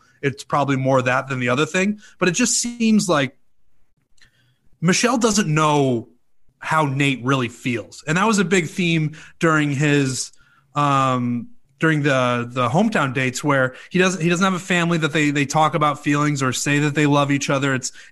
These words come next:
it's not that sort of environment. So I think Michelle has trouble reading how Nate is really feeling. And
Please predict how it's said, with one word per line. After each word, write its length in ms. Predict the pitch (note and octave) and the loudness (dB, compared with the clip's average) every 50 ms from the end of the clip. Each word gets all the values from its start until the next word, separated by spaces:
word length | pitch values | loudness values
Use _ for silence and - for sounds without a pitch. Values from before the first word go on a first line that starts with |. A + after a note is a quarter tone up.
| - - | -8 -4
it's 180 | D3 C#3 - | -4 -4 -2
not 160 | - D#3+ D3+ C#3+ | -2 -2 -2 -2
that 160 | D3 C3 - | -4 -4 -4
sort 180 | - D#3+ C#3+ | -2 0 0
of 60 | C#3+ C3 | 0 -2
environment. 640 | B2+ A#2+ B2 C#3 D3+ D#3 D#3 C#3+ C3+ B2+ B2 A#2+ - - - - | -2 -2 0 0 0 0 0 0 0 -2 -4 -6 -8 -16 -20 -12
So 140 | - - E3 | -4 -2 -2
I 60 | D#3+ | 0
think 180 | D3+ G3+ F#3+ F3+ | 0 -2 -2 -2
Michelle 480 | F#3 D#3+ - - - F3 F3 F3+ E3+ | -2 -2 -2 -2 -2 0 0 0 0
has 200 | D#3+ D#3+ D3+ C#3+ | 0 0 -2 -4
trouble 460 | - - - D#3 C#3+ C#3+ D3 D3 C#3+ | -4 -2 -2 0 0 0 0 0 -2
reading 560 | C3 A#2+ A#2+ C#3 D3 C#3+ C#3 C3 B2+ B2 A#2+ - - _ - | -2 -2 -2 0 0 2 2 0 0 -2 -4 -8 -14 _ -10
how 220 | - - D3+ D3 C#3+ | -4 -2 0 0 0
Nate 380 | B2+ B2+ C3 C#3+ C#3+ C#3+ - | -2 0 0 0 0 0 -2
is 120 | C#3 A#2+ B2+ | -4 -2 0
really 240 | C#3+ D3 C#3 C3 | 0 0 0 0
feeling. 480 | A#2+ - - G3+ G3+ F3+ D#3+ C#3+ C3+ C3+ - | -2 -2 0 2 2 2 2 2 0 -2 -2
And 420 | F3+ G3+ G#3 G#3 G3+ F#3 E3+ D3+ | 0 2 2 4 2 2 0 -4